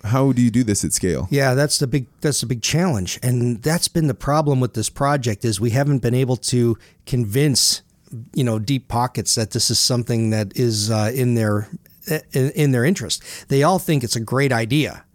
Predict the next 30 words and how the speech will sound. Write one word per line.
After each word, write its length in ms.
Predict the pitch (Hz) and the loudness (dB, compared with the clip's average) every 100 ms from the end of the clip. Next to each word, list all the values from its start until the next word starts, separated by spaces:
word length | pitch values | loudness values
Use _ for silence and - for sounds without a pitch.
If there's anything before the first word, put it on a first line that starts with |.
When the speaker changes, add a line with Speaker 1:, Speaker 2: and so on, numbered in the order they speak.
| _ _ - | _ _ -8
Speaker 2:
but 100 | 113 | -2
they 120 | 120 | 0
say, 200 | - 123 | 2 0
"Give 200 | 107 208 | 0 0
us 140 | 220 | 0
a 60 | 120 | -2
product 420 | - 139 143 - | 0 2 2 -2
that 80 | 113 | -4
we 100 | 120 | -4
can 160 | 117 | -2
work 240 | 123 196 190 | 0 0 0
with, 160 | 101 | -4
and 100 | 107 | 0
we'd 140 | 107 107 | 0 0
love 220 | 113 107 | 0 -2
to 100 | 113 | -2
work 280 | 104 208 - | -2 -2 -2
with 140 | 110 | -6
you." 140 | 101 - | -6 0
Speaker 1:
Is 220 | 156 131 | 0 2
this, 300 | 131 240 - - - - | 0 2 2 -2 -4 0
is 260 | 147 127 | 0 2
this 360 | 147 196 - - | 2 2 2 0
biology's 920 | 110 117 110 110 117 123 113 120 110 | 0 -2 0 2 2 2 2 2 2
form 400 | - 110 110 107 | 0 2 4 4
of, 280 | 98 95 90 | 2 0 0
like, 220 | 92 95 | -2 0
a 80 | 92 | 0
seti 420 | - 98 95 110 | 2 2 2 0
project? 640 | - 104 110 113 135 - | 0 0 0 -2 -4 -6